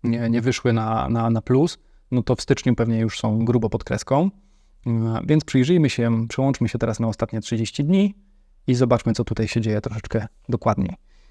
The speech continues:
Dobra, kampania na zabawki edukacyjne ma praktycznie dziesięć razy większe wyświetlenia, kliknięcia od, od tej drugiej kampanii na domki dla lalek. Tutaj mamy tylko sto trzydzieści kliknięć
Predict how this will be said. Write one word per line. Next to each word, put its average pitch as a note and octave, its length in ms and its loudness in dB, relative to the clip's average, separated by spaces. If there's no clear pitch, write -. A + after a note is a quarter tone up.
Dobra, A#2 340 -2
kampania E3+ 380 2
na D3+ 80 4
zabawki C#3+ 320 2
edukacyjne C3 580 0
ma A#2 260 0
praktycznie A#2+ 460 -2
dziesięć C3 280 2
razy B2 200 2
większe A#2+ 280 0
wyświetlenia, B2 760 0
kliknięcia A#2 580 0
od, - 140 -8
od A#2+ 120 -4
tej B2 120 2
drugiej A#2+ 240 2
kampanii A2+ 340 0
na A2 100 2
domki A2+ 260 0
dla G#2 100 0
lalek. C#3+ 260 2
Tutaj B2+ 200 -4
mamy A#2 140 2
tylko A2 180 -4
sto - 160 0
trzydzieści D#3+ 420 -2
kliknięć C3 580 0